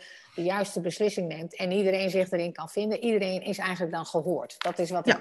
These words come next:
Speaker 1: probeerde
Speaker 2: precies.
Speaker 1: te zeggen.
Speaker 2: Precies.
Speaker 1: Ja.
Speaker 2: Ja.
Speaker 1: En het feit dat iedereen gehoord wordt en, eh, en het feit dat, eh, er een besluit komt, hè, waar je als team mee aan de gang gaat, creëert dan ook betrokkenheid. Want dat is eigenlijk de derde frustratie:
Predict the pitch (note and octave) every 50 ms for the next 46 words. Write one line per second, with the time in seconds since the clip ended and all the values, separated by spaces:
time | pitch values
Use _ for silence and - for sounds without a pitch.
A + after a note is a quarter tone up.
0 | - - B3 G3 - F3+ D3+ D3 - E3 D#3 D#3 D4 - F3 E3+ - - C#3 G#3+
1 | - - C#3+ A#2+ - - - - - - - - - - G3 - - - - -
2 | - - - - - - - G3+ G3+ G#3 G#3 - - D4 E4 F4+ F4 D#4 C4 A3+
3 | C#4 C#4 B3+ A#3+ A#3+ A3+ G#3 - - F#3 E3 F3+ G#3 B3+ D4+ D#4 D4+ D4+ D#4+ E4
4 | F#4 F4 - - A#3 A3+ G#3+ G#3+ G#3 - - G3+ G#3 G3 G3 F#3+ F#3 F#3+ F#3 -
5 | - - F#3+ F#3+ F3+ F#3 F3+ - - C#4+ D4 - - - - - - G#3+ G#3 F#3+
6 | F#3+ - - - _ - G3 F#3+ F#3 F#3 F3+ F3+ F3+ E3 - - G3+ G#3 F#3+ F3
7 | F3 F3+ - - A#3 A3+ A#3 A3+ G#3 - - - - D4 D4+ C#4 G#3+ F3+ E3 -
8 | A#3+ D4 D4+ B3 A3+ A3 A3 G#3+ G3+ - - - - - B3+ A#3+ A3+ G#3 F#3 E3
9 | F#3 F3 D#3+ - - - A#3+ C#4+ E4 - - - D4 D4+ D4+ D4+ - - - -
10 | _ - - G#3+ B3+ B3+ C4 C4+ D4 D4 C#4+ C4+ A#3+ A3+ B3+ C#4 B3+ - - G#3+
11 | G#3 - - C4+ C4 - - - - - - B2+ C3 C#3+ - F3 F3+ F3 A3+ C4
12 | C4+ C4 B3+ B3 B3+ A3 A#3 G3 F3+ F#3 F3+ A3 C#4 D4+ C4+ A#3+ F3+ - E3+ D#3+
13 | - - - D3+ C#3+ D3+ D#3 - - - C#4 D#4+